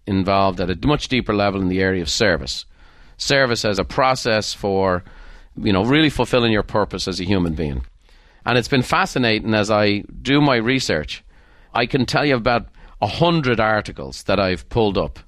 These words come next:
that are written in the last twenty-four months that are all about serve, and here's the benefits you get from service. Here's why you should serve and how it benefits you. Here's what happens in your life when you serve. Here's the things that happen to you.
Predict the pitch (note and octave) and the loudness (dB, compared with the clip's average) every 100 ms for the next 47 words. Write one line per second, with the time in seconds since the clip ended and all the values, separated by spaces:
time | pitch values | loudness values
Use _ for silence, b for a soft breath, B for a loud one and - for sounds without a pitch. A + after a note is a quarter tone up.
0 | - - A2 G#2+ G#2+ F#2 A2+ B2 A2+ G#2 | -8 -2 0 0 -2 -6 -2 0 2 2
1 | G#2+ G2+ - - A2+ A2 G#2+ G2+ F#2+ - | 2 -2 -4 -2 -2 0 2 2 2 -2
2 | - b b b b b - A#2 B2 D3+ | -10 b b b b b -2 2 2 2
3 | C3 A#2+ A2 - - D#3+ F3 F3 E3 C3 | 2 0 -2 -6 -2 2 4 4 2 0
4 | - B2 A#2 E3+ F#3 C#3 D#3 D#3 C#3+ B2 | -4 -2 2 0 0 0 0 0 -2 -2
5 | C3+ A#2+ B2 A#2+ A2+ G2+ G#2 E2 D2 - | -2 2 0 0 -2 0 0 0 -2 -12
6 | B B B - F#3 D#3+ D#3+ D3 C3+ C3+ | B B B 0 0 2 2 2 0 -2
7 | - B2+ B2 B2 G2+ B2 G#2+ - G#2 F#2+ | 0 2 4 4 2 2 0 0 -2 -2
8 | G2 - F2 D2+ B B B F3+ E3+ D#3 | -6 -6 -8 -10 B B B 0 2 2
9 | D3+ D3 B2+ A#2 A2+ D3+ C#3+ B2 A#2+ - | 2 0 -2 0 2 4 4 2 0 0
10 | A#2 A2 - F2+ D2+ - - F3 F#3+ D#3 | 2 2 2 2 0 -6 0 2 2 0
11 | - E3 E3 C#3+ C3 C3 B2+ G2 | 0 2 2 2 0 0 0 -4